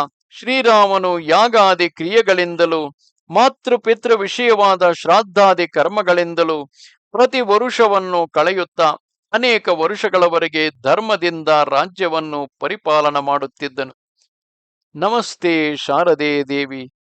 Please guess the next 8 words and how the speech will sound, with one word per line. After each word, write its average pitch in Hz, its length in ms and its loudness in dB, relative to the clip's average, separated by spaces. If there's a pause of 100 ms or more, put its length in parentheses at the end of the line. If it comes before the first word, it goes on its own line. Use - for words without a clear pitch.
(180)
ಕಾಶ್ಮೀರ 214 600 -2
ಪುರವಾಸಿನಿ 139 840 -4 (480)
ತ್ವಾಮಹಂ 165 680 0
ಪ್ರಾರ್ಥಯೇ 147 760 -4
ನಿತ್ಯಂ 139 480 -8 (460)
ವಿದ್ಯಾದಾನಂಚ 143 1040 -2
ದೇಹಿ 131 380 -8
ಮೇ. 123 180 -12